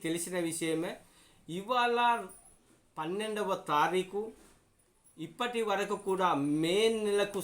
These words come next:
సంబంధించిన పెన్షన్ కాదు కదా, ఏప్రిల్ నెలకు సంబంధించిన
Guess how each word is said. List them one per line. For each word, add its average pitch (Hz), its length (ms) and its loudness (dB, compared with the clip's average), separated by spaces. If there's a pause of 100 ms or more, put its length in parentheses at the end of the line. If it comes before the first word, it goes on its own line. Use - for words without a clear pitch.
(100)
సంబంధించిన 175 720 0 (160)
పెన్షన్ 165 360 -2 (100)
కాదు 151 280 2
కదా, 180 200 2 (840)
ఏప్రిల్ 254 480 0
నెలకు 208 340 4
సంబంధించిన 190 580 2